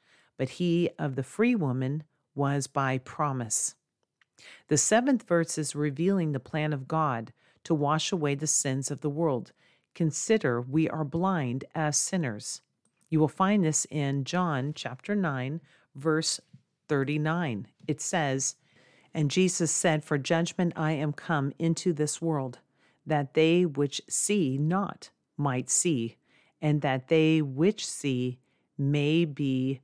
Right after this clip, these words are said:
made blind." We are that blind man because he represents the condition of the lost, spiritually blind.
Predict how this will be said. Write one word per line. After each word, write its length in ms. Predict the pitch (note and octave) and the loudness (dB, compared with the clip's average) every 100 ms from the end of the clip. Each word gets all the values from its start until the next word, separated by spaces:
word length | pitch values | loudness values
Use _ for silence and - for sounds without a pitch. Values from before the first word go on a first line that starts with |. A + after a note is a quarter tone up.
| _ - | _ -4
made 420 | C3+ C3 C3 B2+ | -2 0 -2 -2
blind." 540 | C#3+ C3 B2+ B2 - _ _ _ _ _ _ _ | -2 -2 -2 -4 -8 _ _ _ _ _ _ _
We 260 | D#3+ G#3+ B3 | 2 4 6
are 220 | F3+ F#3 | 4 2
that 240 | F3 C#3+ C3 | 4 2 2
blind 480 | D3+ D3 D3+ C#3+ | -2 0 0 0
man 500 | C3 C3+ C#3+ B2+ B2+ - _ _ _ _ - | -2 -2 -2 -4 -6 -12 _ _ _ _ 0
because 360 | D#3+ D#3 E3 - | 0 4 0 2
he 120 | G3 | 2
represents 600 | F3+ G3 A3 - E3 - | 2 2 0 0 0 0
the 80 | D3+ | -2
condition 540 | D3+ C#3+ D#3 - D#3 | 0 2 0 0 0
of 100 | D3 | 0
the 120 | C3+ C3+ | 0 -2
lost, 580 | D#3 D#3 A#2 - - _ _ _ _ _ | 0 0 0 -4 -6 _ _ _ _ _
spiritually 640 | - - F#3 F#3 - C3 | -10 0 2 2 0 -2
blind. 500 | C3 E3 F3+ C3+ A2 | 0 2 2 2 -2